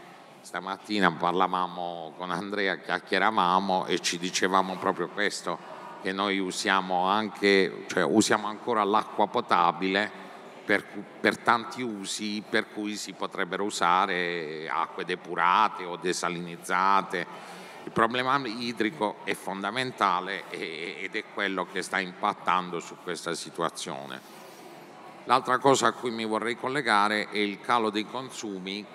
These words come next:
che fino adesso è limitato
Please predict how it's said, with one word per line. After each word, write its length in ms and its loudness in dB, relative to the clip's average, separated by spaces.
che 260 0
fino 440 -4
adesso 560 0
è 40 0
limitato 920 2